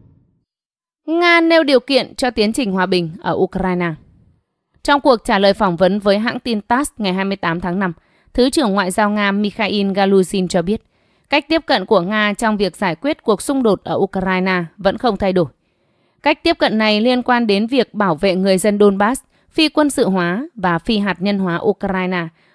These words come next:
cũng như loại bỏ các mối đe dọa đối với an ninh của Nga. Ông Galuzhin nhấn mạnh, "Chúng tôi tin tưởng rằng giải pháp chỉ có thể đạt được khi quân đội Ukraine và phương Tây chấm dứt hoàn toàn các hành động quân sự. Để đạt được hòa bình toàn diện,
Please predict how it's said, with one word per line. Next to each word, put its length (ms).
cũng 200
như 140
loại 220
bỏ 260
các 200
mối 200
đe 160
dọa 360
đối 200
với 220
an 200
ninh 140
của 140
Nga. 220
Ông 260
Galuzhin 580
nhấn 160
mạnh, 160
"Chúng 180
tôi 220
tin 180
tưởng 240
rằng 300
giải 200
pháp 300
chỉ 140
có 160
thể 180
đạt 200
được 260
khi 120
quân 220
đội 140
Ukraine 800
và 140
phương 200
Tây 320
chấm 200
dứt 160
hoàn 240
toàn 260
các 140
hành 200
động 160
quân 200
sự. 200
Để 200
đạt 220
được 200
hòa 180
bình 200
toàn 220
diện, 260